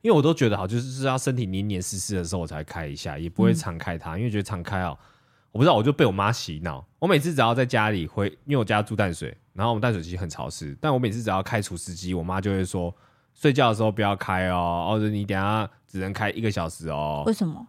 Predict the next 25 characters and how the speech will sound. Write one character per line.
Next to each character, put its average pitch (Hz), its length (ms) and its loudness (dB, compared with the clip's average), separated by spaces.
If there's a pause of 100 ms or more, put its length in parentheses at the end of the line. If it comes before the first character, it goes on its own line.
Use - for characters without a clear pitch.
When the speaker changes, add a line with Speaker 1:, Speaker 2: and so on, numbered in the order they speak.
(100)
Speaker 1:
要 - 40 -14
不 107 60 -4
然 110 80 2
小 104 120 2
心 107 180 0
人 101 160 2
会 107 120 4
变 104 220 0
干 87 300 -2
哦。” 82 180 -2 (800)
<laughs> 190 420 -4
我 196 120 6
明 240 140 8
明 277 100 6
知 302 180 8
道 262 280 8 (400)
人 220 220 10
就 311 100 6
是 330 100 6
不 - 160 4
会 269 160 12
变 262 240 6
成 175 280 2 (100)
人 175 280 4
干， 190 320 4